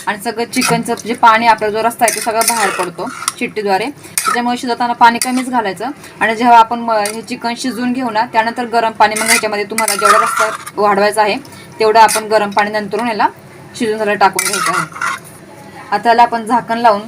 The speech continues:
कमीत कमी तीन शिट्ट्या घेणार, घ्यायच्या आहेत, पण मी या ठिकाणी चार ते पाच शिट्ट्या घेणार आहे, कारण माझ्या घरात लहान मुलं असल्याने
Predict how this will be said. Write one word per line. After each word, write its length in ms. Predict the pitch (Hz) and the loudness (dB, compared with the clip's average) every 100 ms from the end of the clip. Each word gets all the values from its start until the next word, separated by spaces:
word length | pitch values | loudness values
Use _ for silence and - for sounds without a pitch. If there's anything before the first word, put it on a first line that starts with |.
| 175 | -4
कमीत 180 | 208 208 214 | -4 -2 -4
कमी 160 | 220 | -4
तीन 220 | 208 226 | -6 -8
शिट्ट्या 260 | 226 247 220 | -6 -4 -4
घेणार, 300 | 208 214 175 | -2 -2 -4
घ्यायच्या 320 | 196 202 185 | -4 -2 0
आहेत, 140 | 196 208 - - - | 0 -2 -10 -16 -8
पण 100 | 220 | -4
मी 100 | 233 | 2
या 100 | 226 | 0
ठिकाणी 380 | 247 247 214 208 | 0 0 0 2
चार 220 | 220 196 | 4 4
ते 60 | 214 | 2
पाच 260 | 208 220 226 | 2 2 2
शिट्ट्या 240 | - 214 | -2 0
घेणार 260 | 202 208 190 | 2 2 2
आहे, 140 | 180 | 0
कारण 260 | 185 185 196 | 0 0 2
माझ्या 220 | 190 202 | 0 0
घरात 200 | 214 202 | 0 0
लहान 220 | 208 208 | -2 -2
मुलं 200 | 208 208 | -2 2
असल्याने 340 | 208 202 190 | 2 0 -4